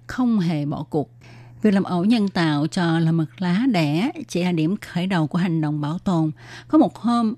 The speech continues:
ông Vương Minh Tường phát hiện địa điểm đặt bụi trúc đã trở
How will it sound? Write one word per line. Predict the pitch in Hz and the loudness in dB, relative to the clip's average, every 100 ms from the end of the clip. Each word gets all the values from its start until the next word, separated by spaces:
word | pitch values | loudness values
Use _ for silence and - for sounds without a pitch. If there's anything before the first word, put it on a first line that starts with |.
| - | -2
ông | 190 190 180 175 | 0 2 0 0
Vương | 208 202 | 0 0
Minh | 196 | -2
Tường | 185 156 | 0 -2
phát | 143 247 - | -2 -6 -2
hiện | 202 170 165 - - - - | 2 2 2 -4 -20 -18 0
địa | 214 | 2
điểm | 202 185 247 | 2 2 2
đặt | 233 170 | 0 -2
bụi | 190 175 175 - | -2 -2 -2 -4
trúc | 359 - | -6 -2
đã | 196 | -2
trở | 180 156 | 0 -2